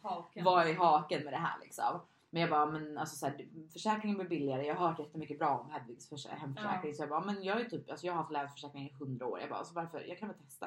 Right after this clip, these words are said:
Speaker 2: liksom.
Speaker 1: Mm.
Speaker 2: Eh, så jag bara, men sure, vi kör liksom. Och så, så här, det tar ju alltid lä-, såna där grejer tar ju alltid längre tid. Och bara, "Ah, okej, då måste du gå in i det här och det där och det där." Och jag bara, "Åh, är det värt de här femhundra spännen liksom?" Men jag bara, "Men jag måste ju köpa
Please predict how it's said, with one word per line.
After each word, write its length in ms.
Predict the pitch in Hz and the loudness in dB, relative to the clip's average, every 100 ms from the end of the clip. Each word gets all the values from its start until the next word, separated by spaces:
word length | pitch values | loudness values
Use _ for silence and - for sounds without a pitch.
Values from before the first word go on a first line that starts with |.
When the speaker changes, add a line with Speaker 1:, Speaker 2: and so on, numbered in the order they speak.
| - | -12
Speaker 2:
liksom. 320 | - - - | -14 -12 -4
Speaker 1:
Mm. 240 | 233 254 - _ _ _ - - - | -2 -2 -6 _ _ _ -20 -20 -2
Speaker 2:
Eh, 260 | 175 165 165 | 2 4 4
så 60 | |
jag 80 | 226 | 2
bara, 140 | 202 254 | 2 2
men 140 | 240 | 2
sure, 300 | 233 370 147 | 2 4 2
vi 80 | 170 | 0
kör 300 | 330 - - | 2 2 0
liksom. 420 | - - - - - _ _ _ _ _ _ - | -6 -8 -8 -8 -18 _ _ _ _ _ _ -2
Och 100 | 220 | -2
så, 60 | 165 | 2
så 80 | 165 | 2
här, 160 | 139 160 | 2 2
det 120 | 170 | 2
tar 140 | 170 156 | 4 4
ju 60 | |
alltid 360 | 143 143 147 156 | 4 0 -2 0
lä-, 180 | 156 - | 0 0
såna 160 | 165 | 2
där 100 | 170 | 4
grejer 180 | 151 131 | 4 0
tar 120 | 135 | -2
ju 60 | 135 | -2
alltid 280 | 139 139 143 | -2 0 -2
längre 220 | 120 135 | -4 -8
tid. 100 | 127 | -8
Och 60 | 123 | -2
bara, 120 | 101 | 4
"Ah, 80 | 226 | 4
okej, 160 | 240 226 | 2 0
då 100 | 226 | 0
måste 260 | 226 202 | -2 -4
du 20 | 202 | -6
gå 20 | |
in 60 | 196 | -4
i 40 | |
det 60 | 180 | -2
här 380 | 185 262 247 214 | 0 0 0 -2
och 60 | |
det 140 | 170 165 | -4 -4
där 320 | 254 254 220 | 0 2 0
och 60 | 160 | -2
det 80 | |
där." 160 | 185 196 | 0 0
Och 60 | 165 | 2
jag 120 | 139 | 0
bara, 180 | 123 - | 0 -2
"Åh, 280 | - - 147 | -10 -12 -8
är 20 | |
det 60 | 151 | 0
värt 260 | 180 147 | 0 0
de 120 | - 143 | -6 -12
här 80 | |
femhundra 540 | 135 147 160 185 185 196 | -2 -2 0 -2 2 0
spännen 480 | 196 220 175 156 151 | 4 6 6 2 -4
liksom?" 220 | 170 175 | -4 0
Men 60 | 175 | 2
jag 80 | |
bara, 100 | 165 | 2
"Men 80 | 170 | 0
jag 80 | 180 | -2
måste 200 | 185 - | -4 -6
ju 60 | 208 | 0
köpa 180 | 196 | 0